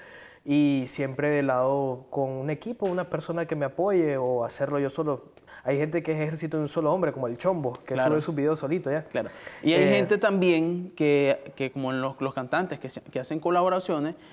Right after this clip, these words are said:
Speaker 2: hay gente que hace colaboraciones con otros youtubers y por ahí entra también una, una manito, como decimos nosotros,
Speaker 1: Ujú.
Speaker 2: de mono, por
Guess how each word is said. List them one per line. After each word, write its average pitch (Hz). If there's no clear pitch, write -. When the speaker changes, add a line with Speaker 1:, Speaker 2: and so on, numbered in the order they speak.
Speaker 2:
hay 143
gente 156
que -
hace 170
colaboraciones 170
con 151
otros 170
youtubers 180
y 269
por 269
ahí 214
entra 196
también 180
una, 185
una 170
manito, 156
como 160
decimos 147
nosotros, 143
Speaker 1:
Ujú. 147
Speaker 2:
de 143
mono, 151
por 135